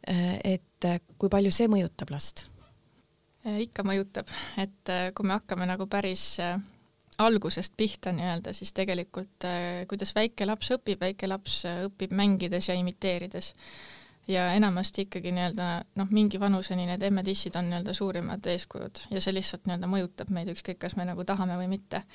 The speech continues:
Speaker 2: Et näiteks, kui ongi selline pere, kus, äh,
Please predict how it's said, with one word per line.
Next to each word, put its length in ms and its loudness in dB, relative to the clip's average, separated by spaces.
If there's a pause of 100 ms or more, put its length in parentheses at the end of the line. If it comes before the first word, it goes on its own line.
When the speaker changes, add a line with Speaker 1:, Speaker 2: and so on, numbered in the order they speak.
(500)
Speaker 2:
Et 140 -2
näiteks, 400 0
kui 240 -4
ongi 260 2
selline 320 -2
pere, 320 0
kus, 380 -6
äh, 140 -2